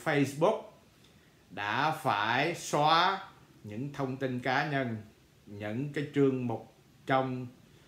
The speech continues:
à, Facebook, và họ đã không còn xài Facebook nữa.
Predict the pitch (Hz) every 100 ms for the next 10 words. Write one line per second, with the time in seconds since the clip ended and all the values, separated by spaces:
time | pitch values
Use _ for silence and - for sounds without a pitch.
0 | - - - _ - 110 - 127 123 -
1 | 165 - - _ _ _ _ _ _ _
2 | _ _ _ 107 104 107 104 110 101 98
3 | 110 110 - - - _ - _ _ _
4 | _ _ _ _ _ - 76 107 98 104
5 | 110 117 143 143 - - _ _ _ _
6 | 135 123 110 104 113 98 120 120 139 123
7 | 120